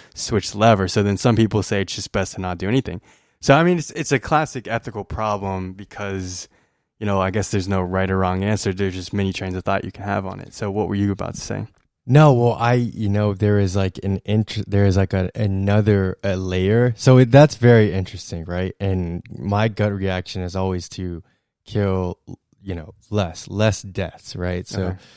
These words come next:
Speaker 2: you'd have to switch the lever, even
Speaker 1: 'Cause,
Speaker 2: if
Speaker 1: oh,
Speaker 2: it is
Speaker 1: I'll say there's another twist on it. What if that one person is the president,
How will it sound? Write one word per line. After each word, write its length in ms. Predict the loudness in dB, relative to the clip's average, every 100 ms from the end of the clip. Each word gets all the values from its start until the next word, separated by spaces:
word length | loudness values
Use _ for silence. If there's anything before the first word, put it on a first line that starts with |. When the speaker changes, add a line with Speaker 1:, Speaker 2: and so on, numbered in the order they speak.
| _ -4
Speaker 2:
you'd 140 | -2
have 260 | 2 2 2
to 120 | -2
switch 320 | 0 -4 -4
the 120 | -6
lever, 420 | -4 -2 0 -2 -4 _ _ -6
even 220 | 0 6
Speaker 1:
'Cause, 100 | 6
Speaker 2:
if 40 | 8
Speaker 1:
oh, 140 | 6 6
Speaker 2:
it 60 |
is 140 | 6 4
Speaker 1:
I'll 120 | 2
say 200 | 0 -4
there's 240 | -2 -2 0
another 300 | 4 6 6
twist 320 | 2 -2 0
on 180 | 0 0
it. 160 | -4 -6 -20 _ _
What 380 | 0 6 6 6
if 340 | 2 -4 -6 -4
that 260 | -2 -2
one 340 | -2 0 0 0
person 420 | -2 -2 -6 -10
is 140 | -8
the 80 | -8
president, 580 | -6 -6 -6 -10 -10